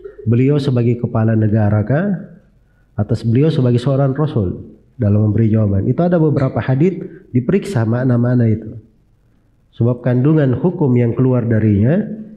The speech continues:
itu juga ada ketentuan-ketentuannya. Baik. Kemudian dikatakan di sini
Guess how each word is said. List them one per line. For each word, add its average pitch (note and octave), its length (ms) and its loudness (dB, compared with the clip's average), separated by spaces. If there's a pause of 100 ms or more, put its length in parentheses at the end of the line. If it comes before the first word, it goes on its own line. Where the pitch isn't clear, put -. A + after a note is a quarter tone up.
(240)
itu A2+ 240 0
juga A#2+ 560 -2 (160)
ada C3+ 560 -2
ketentuan-ketentuannya. A#2+ 1300 0 (720)
Baik. G#2 400 -4 (1700)
Kemudian E3 320 2
dikatakan C#3+ 480 2
di B2+ 80 2
sini B2+ 240 2